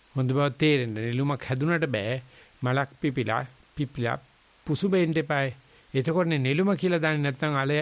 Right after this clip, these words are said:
ලට තිබුණාට කොළ තිබුණාට හරියන්නේ නෑනේ. ඒකට අවුරුදු විස්සක් යනවා. ඒක පාඩු නෑ. සරුවච්චාන්සිය බුදු වෙලත් අවුරුදු විස්සක් ගියා පශ්චිම බුද්ධ ශාසනයට එන්න. ඉස්සලා ටික කියන්නේ පුච්-, පූර්ව බුද්ධ ශාසනය කියලා. ඒක විස්තරේ තියෙනවා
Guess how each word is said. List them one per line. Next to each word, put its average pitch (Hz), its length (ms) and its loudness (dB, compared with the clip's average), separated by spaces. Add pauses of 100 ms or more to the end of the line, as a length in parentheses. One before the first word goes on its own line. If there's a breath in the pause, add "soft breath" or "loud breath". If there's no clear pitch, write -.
(120)
ලට 139 320 -2
තිබුණාට 147 360 0
කොළ 147 200 0
තිබුණාට 147 380 0
හරියන්නේ 143 400 0
නෑනේ. 165 140 -4 (260 loud breath)
ඒකට 180 280 0
අවුරුදු 240 260 2
විස්සක් 208 360 0
යනවා. 180 160 0
ඒක 175 140 0
පාඩු 190 320 0
නෑ. 196 180 2
සරුවච්චාන්සිය 135 640 -2
බුදු 139 240 -4
වෙලත් 170 280 0
අවුරුදු 165 300 0
විස්සක් 202 380 0
ගියා 156 300 0 (320 loud breath)
පශ්චිම 175 400 -2
බුද්ධ 160 240 0
ශාසනයට 143 460 -2
එන්න. 110 180 -4 (3000)
ඉස්සලා 214 340 0
ටික 180 180 0
කියන්නේ 165 320 0
පුච්-, 175 240 -4 (340)
පූර්ව 175 280 2
බුද්ධ 143 240 0
ශාසනය 117 500 -2
කියලා. 120 240 -2
ඒක 139 80 0
විස්තරේ 143 360 0
තියෙනවා 135 420 0